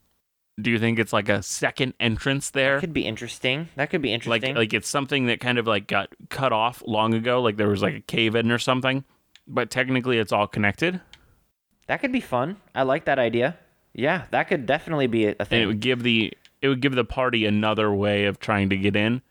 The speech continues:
Speaker 2: Or, like, it was, maybe the Wizard King was, like, fleeing, and he had, like, a hidden secret tunnel, and that's, his ship crashed as he was fleeing in the ocean, and that's where they built the prison on. But these guys,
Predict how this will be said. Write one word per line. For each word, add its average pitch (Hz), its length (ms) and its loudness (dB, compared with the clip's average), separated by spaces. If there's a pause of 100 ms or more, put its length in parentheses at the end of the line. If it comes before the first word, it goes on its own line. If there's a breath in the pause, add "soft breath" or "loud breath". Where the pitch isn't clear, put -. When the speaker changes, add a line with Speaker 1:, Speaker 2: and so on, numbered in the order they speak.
(600)
Speaker 2:
Or, 131 120 0
like, 135 340 -2
it 135 120 0
was, 123 500 -2 (120)
maybe 131 340 2
the 135 100 4
Wizard 117 320 2
King 135 180 0
was, 120 100 0
like, 107 160 0
fleeing, 139 680 -4 (200)
and 117 140 -6
he 113 60 -6
had, 127 200 -2
like, 135 140 -2
a 101 60 -2
hidden 127 420 -4
secret - 720 -4 (720 soft breath)
tunnel, 147 380 -2 (180)
and 110 300 -2
that's, 117 260 -2
his 120 160 -4
ship - 300 -6
crashed 123 540 -4
as 110 140 0
he 123 80 -2
was 110 140 -2
fleeing 120 400 -4
in 113 160 -4
the - 80 -2
ocean, 120 320 0
and 131 80 -4
that's 104 160 0
where 117 60 -2
they 104 80 0
built 104 260 0
the 98 420 4
prison 117 280 -2
on. 139 260 2 (240 loud breath)
But 110 140 0
these 117 180 2
guys, 113 400 0